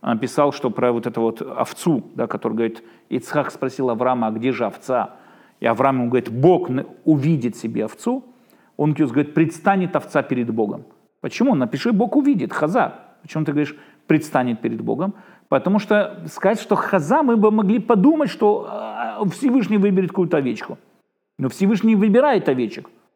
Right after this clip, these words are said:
потому что овечка что-то временное. Поэтому предстанет перед Всевышним эта овечка.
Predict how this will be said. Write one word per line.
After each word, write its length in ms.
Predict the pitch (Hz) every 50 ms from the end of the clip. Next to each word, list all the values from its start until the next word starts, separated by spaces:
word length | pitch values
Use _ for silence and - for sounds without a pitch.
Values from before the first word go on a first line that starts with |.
| _ _ _
потому 140 | _ - 117
что 120 | - - 131
овечка 300 | 127 170 170 175 - 170
что-то 260 | - 202 196 208 202
временное. 560 | 165 175 277 262 196 143 117 104 95 - - - _ _ _ _ _ _ _ _ _ _ _ _ _
Поэтому 280 | - 135 - 196 202 170
предстанет 760 | - 190 180 180 - - - - 240 254 247 233 214 180 -
перед 220 | - 147 135 120 -
Всевышним 380 | - 127 123 - - 117 117
эта 160 | 107 - 117
овечка. 360 | 113 113 107 - - - -